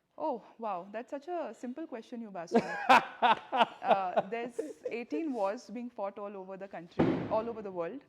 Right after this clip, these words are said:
Speaker 2: Hmm.
Speaker 1: and yet, uh, we know of just two.
Speaker 2: Hmm.
Speaker 1: Uh, there's a genocide happening under our watch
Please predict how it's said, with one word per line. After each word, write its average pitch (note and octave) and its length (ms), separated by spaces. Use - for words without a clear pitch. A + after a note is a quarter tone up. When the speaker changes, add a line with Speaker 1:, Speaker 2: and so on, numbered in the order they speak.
Speaker 2:
Hmm. A#2+ 200
Speaker 1:
and G#3 220
yet, A#3 240
uh, F#3+ 220
we A3 100
know G#3 160
of G3+ 300
just - 200
two. F3 120
Speaker 2:
Hmm. A#2 500
Speaker 1:
Uh, E3+ 420
there's G3 260
a F3 420
genocide G3+ 560
happening F#3 440
under E3 160
our D#3 180
watch C#3 240